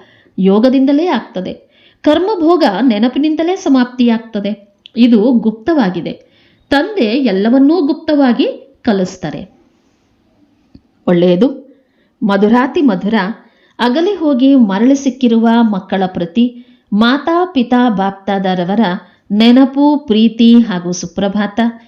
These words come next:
ಆತ್ಮೀಯ ಮಕ್ಕಳಿಗೆ ಆತ್ಮೀಯ ತಂದೆಯ ನಮಸ್ತೆ, ಆತ್ಮೀಯ ತಂದೆಗೆ ಆತ್ಮೀಯ ಮಕ್ಕಳ ನಮಸ್ತೆ, ನಮಸ್ತೆ, ನಮಸ್ತೆ. ಧಾರಣೆಗಾಗಿ ಮುಖ್ಯಾಂಶಗಳು. ಮನಸಾ ವಾಚಾ ಕರ್ಮಣ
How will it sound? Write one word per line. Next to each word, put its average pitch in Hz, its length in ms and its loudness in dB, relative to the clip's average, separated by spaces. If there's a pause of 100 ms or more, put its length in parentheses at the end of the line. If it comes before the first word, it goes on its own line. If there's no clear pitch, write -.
(380)
ಆತ್ಮೀಯ 339 480 -4
ಮಕ್ಕಳಿಗೆ 233 640 0
ಆತ್ಮೀಯ 226 540 0
ತಂದೆಯ 196 420 -2
ನಮಸ್ತೆ, 214 720 -6 (160)
ಆತ್ಮೀಯ 208 480 0
ತಂದೆಗೆ 202 800 -2
ಆತ್ಮೀಯ 208 460 -2
ಮಕ್ಕಳ 180 380 -4 (540)
ನಮಸ್ತೆ, 240 640 2
ನಮಸ್ತೆ, 202 1000 -6
ನಮಸ್ತೆ. 180 680 -8 (880)
ಧಾರಣೆಗಾಗಿ 254 720 0
ಮುಖ್ಯಾಂಶಗಳು. 196 960 -6 (540)
ಮನಸಾ 302 640 0
ವಾಚಾ 240 500 -2
ಕರ್ಮಣ 196 440 -4